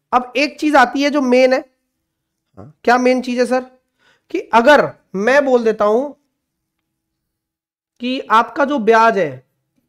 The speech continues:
मैंने बोल दिया ब्याज आपका बीस परसेंट आ रहा है, तो ये बीस परसेंट किसका, बीस परसेंट किसका है ये, ये बता दो बस। मैंने लिख दिया कि ब्याज मेरा बीस परसेंट आ रहा है,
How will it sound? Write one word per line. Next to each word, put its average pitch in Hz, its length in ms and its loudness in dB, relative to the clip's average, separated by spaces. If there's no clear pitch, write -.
मैंने 202 280 -6
बोल 220 160 -4
दिया 247 140 -2
ब्याज 214 340 0
आपका 247 260 -2
बीस 233 300 -4
परसेंट 240 420 -4
आ 175 100 2
रहा 160 120 -4
है, 156 100 -8
तो - 360 -18
ये 262 100 -6
बीस 233 320 -4
परसेंट 285 460 -6
किसका, 247 400 -2
बीस 220 260 -8
परसेंट 277 320 -6
किसका 285 300 -4
है 214 140 0
ये, 143 200 -6
ये 240 80 2
बता 160 220 -2
दो 160 140 -6
बस। 165 280 -10
मैंने 240 200 0
लिख 277 140 -4
दिया 285 120 0
कि 262 140 -2
ब्याज 262 300 4
मेरा 277 200 0
बीस 277 220 -4
परसेंट 269 360 -4
आ 196 80 2
रहा 175 120 0
है, 160 140 -8